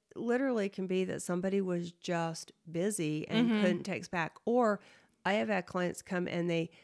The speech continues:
Speaker 1: somebody will just text them back one word, and they're all upset because they didn't reply, you
Speaker 2: Mm-hmm.
Speaker 1: know. And it's amazing how small triggers like that can create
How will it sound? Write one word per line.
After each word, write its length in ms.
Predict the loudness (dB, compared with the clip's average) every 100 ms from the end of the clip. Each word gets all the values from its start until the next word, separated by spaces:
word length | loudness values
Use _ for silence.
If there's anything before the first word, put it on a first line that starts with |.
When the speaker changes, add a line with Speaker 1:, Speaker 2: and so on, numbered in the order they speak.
| _
Speaker 1:
somebody 400 | -4 0 2 2
will 140 | 0 0
just 260 | -4 -4
text 300 | -6 -8 -6
them 100 | -4
back 280 | -2 -4 -4
one 280 | -2 -2 0
word, 360 | 0 0 -4 -8 _ _ _ _ _ _ _ _ -12 -4
and 600 | -2 0 -2 -2 -4 -8 _ _ _ _
they're 280 | 0 2 0 0
all 240 | 2 4
upset 480 | 2 0 -2 -2 -2
because 280 | -8 -6 -4
they 120 | -2
didn't 200 | -2 -2
reply, 640 | -8 -6 -4 -4 -4 -8 2
you 80 | 4
Speaker 2:
Mm-hmm. 380 | 6 4 4
Speaker 1:
know. 240 | 2 0 -4 -14 -20 _ _
And 380 | -2 0 0 -2
it's 240 | -2 -2 0
amazing 880 | 0 2 2 2 0 0 2 0 -4
how 520 | -8 -2 0 2 0 -4
small 560 | -8 -6 -2 0 0 -2
triggers 720 | -6 -2 -2 0 -2 -2 -6 -8
like 300 | -8 -8 -6
that 340 | -4 -2 -4 -12 -20 -20 _
can 240 | -2 -2
create 680 | -4 -4 0 2 2 2 0